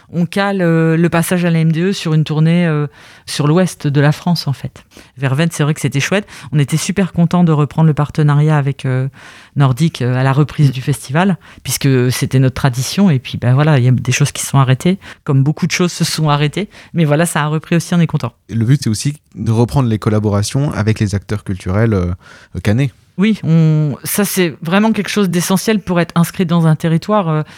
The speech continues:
Speaker 1: dans le cadre des Fous de la Rampe, c'est, c'est essentiel. Le tremplin Phoenix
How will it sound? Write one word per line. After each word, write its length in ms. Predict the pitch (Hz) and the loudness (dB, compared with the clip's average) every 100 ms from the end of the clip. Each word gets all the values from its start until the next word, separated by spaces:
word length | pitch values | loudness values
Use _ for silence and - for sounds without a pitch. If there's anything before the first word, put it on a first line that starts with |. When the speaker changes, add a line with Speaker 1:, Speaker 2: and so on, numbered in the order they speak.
| - - | -20 -20
Speaker 1:
dans 160 | 147 180 | -4 0
le 60 | 180 | 2
cadre 200 | 185 175 | 0 0
des 100 | 175 | -2
Fous 160 | - | -2
de 60 | 170 | -2
la 80 | 170 | 0
Rampe, 200 | 175 165 | -2 -4
c'est, 440 | - 123 127 120 | -2 0 2 0
c'est 180 | 113 123 | -2 -2
essentiel. 560 | 123 120 131 - 226 262 - - _ | 0 2 0 0 -2 -2 -14 -20 _
Le 120 | - 165 | 0 0
tremplin 400 | - 175 175 170 | 2 0 2 0
Phoenix 500 | - 165 170 - | 2 0 0 -4